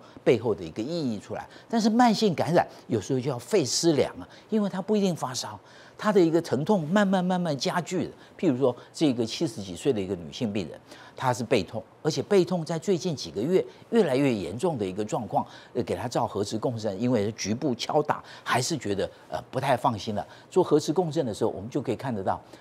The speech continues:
这个在这样的一个位置啊，这里它跟这，这里这个两个的一个颜色的，呃，程度啊，事实上是，呃，不一样的一个状况，两个的一个，呃，颜色的一个对比啊，是不太相同。那在这里一样，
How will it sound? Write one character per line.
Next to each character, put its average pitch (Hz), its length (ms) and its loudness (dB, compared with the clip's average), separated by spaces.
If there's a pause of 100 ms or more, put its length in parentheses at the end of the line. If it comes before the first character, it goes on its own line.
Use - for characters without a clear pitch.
(120)
这 147 140 -2
个 117 160 2 (500)
在 151 220 -6 (180)
这 - 160 -4
样 165 120 0
的 110 80 -4
一 110 60 -2
个 120 100 0
位 127 200 4
置 92 160 -8
啊， 90 80 -8 (720)
这 170 140 -4
里 90 160 -8 (240)
它 165 140 -8
跟 180 200 0
这， 180 200 2 (180)
这 208 160 0
里 104 180 -4 (540)
这 - 160 -4
个 165 60 -4
两 113 200 -2
个 101 120 -8
的 120 100 2
一 123 80 0
个 127 100 0
颜 104 280 -4
色 - 180 0
的， 110 140 0 (320)
呃， 82 360 -2 (140)
程 107 260 -6
度 160 140 4
啊， - 100 0 (200)
事 - 160 -4
实 131 60 -2
上 123 140 -4
是， 110 220 2 (160)
呃， 85 220 -8
不 170 180 4
一 110 80 2
样 104 180 -2
的 80 60 -8
一 90 80 -4
个 110 140 -2
状 123 240 -6
况， 120 200 -2 (140)
两 101 260 2
个 117 120 2
的 113 180 4
一 127 140 0
个， 120 200 2 (300)
呃， 87 340 -4
颜 113 220 -2
色 165 180 4
的 101 200 2
一 117 80 -4
个 113 120 0
对 185 220 4
比 85 220 -6
啊， - 100 -14
是 - 160 -4
不 113 100 -4
太 117 160 -4
相 101 200 -6
同。 78 160 -12
那 131 120 -2
在 120 160 -2
这 123 140 0
里 76 240 -2
一 92 140 -4
样， 135 120 0